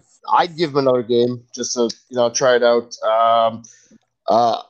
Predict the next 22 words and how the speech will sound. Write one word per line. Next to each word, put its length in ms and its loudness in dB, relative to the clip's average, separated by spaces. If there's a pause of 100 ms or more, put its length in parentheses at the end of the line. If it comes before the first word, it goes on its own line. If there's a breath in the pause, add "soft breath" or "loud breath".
(160)
I 80 2
love 320 0
Ant. 420 0
I 80 -2
love, 380 0
I 80 0
love 240 0
Ant 160 -2
stats. 600 -2
I 60 -4
love 340 0
Pep, 300 0 (160)
uh, 580 2
Alla, 540 0
obviously. 840 0 (440)
Um, 1120 0 (260)
it, 200 -2 (380)
uh, 320 2 (480 loud breath)
I 120 0
don't 120 0
know. 240 -2 (140)
Uh, 480 0